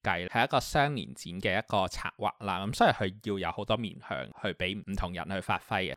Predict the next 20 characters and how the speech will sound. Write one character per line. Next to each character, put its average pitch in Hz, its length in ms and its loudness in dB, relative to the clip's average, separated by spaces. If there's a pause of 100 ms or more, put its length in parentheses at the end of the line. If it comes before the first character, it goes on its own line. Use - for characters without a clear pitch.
就 92 240 2
分 131 360 -2
咗 90 380 -2
佢 92 240 -4
講 90 240 -2
嘅 104 100 0 (100)
dimensions 92 840 -2
啦， 92 160 -2 (340)
由 76 200 -2
一 110 120 0
個 101 280 0
個 95 240 4
人 85 100 -2 (100)
開 104 240 0
始 90 180 -4
啦， 90 120 -2
由 92 120 -6
citizens - 800 -8
去 101 140 -2
到 95 240 -2